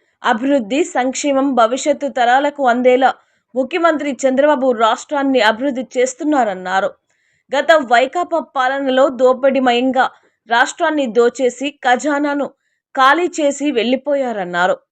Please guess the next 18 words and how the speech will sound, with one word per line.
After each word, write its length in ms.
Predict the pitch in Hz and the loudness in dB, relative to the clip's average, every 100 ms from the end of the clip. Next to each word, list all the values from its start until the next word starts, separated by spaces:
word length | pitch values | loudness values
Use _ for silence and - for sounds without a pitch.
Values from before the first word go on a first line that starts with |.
| _ _ _ - | _ _ _ -4
గత 300 | 247 269 262 - | 0 2 0 -2
పాలనలో 520 | 233 240 254 240 240 - - 226 | -2 -2 0 0 2 0 0 -4
అమ్మఒడి 420 | 247 254 254 247 247 | 0 0 0 -2 0
పేరుతో 400 | 240 247 240 277 - _ _ - | 0 0 -2 -4 -4 _ _ -6
ఒక్కరికి 460 | 247 247 320 320 285 | -6 0 0 0 -6
ఇస్తే 300 | 262 _ 302 294 | -6 _ 2 2
మా 180 | 339 262 247 233 | 4 2 2 2
పాలనలో 480 | 240 294 311 311 269 - | 2 2 0 0 -2 0
ఆర్థిక 400 | 214 269 254 294 262 | 2 2 0 0 0
ఇబ్బందులు 440 | 220 254 277 285 262 | 0 -4 -2 0 0
ఉన్న 240 | 247 254 - _ _ _ - | 2 0 -2 _ _ _ -6
ఎంతమంది 560 | 247 262 302 269 269 311 | -2 0 2 2 2 0
బిడ్డలు 380 | 277 240 277 262 | 0 2 4 4
ఉంటే 320 | 247 247 269 | 2 0 0
అంతమందికి 720 | 185 240 254 247 254 294 302 - 247 | 0 -2 -2 0 0 -2 -6 -6 -4
తల్లికి 400 | 226 285 294 302 | -2 -4 -6 -4
వందనం 360 | 269 262 254 226 | -2 0 0 -2
ఇస్తున్నామన్నారు. 920 | 220 - 269 247 196 180 175 190 | -4 -6 -2 0 -2 -4 0 0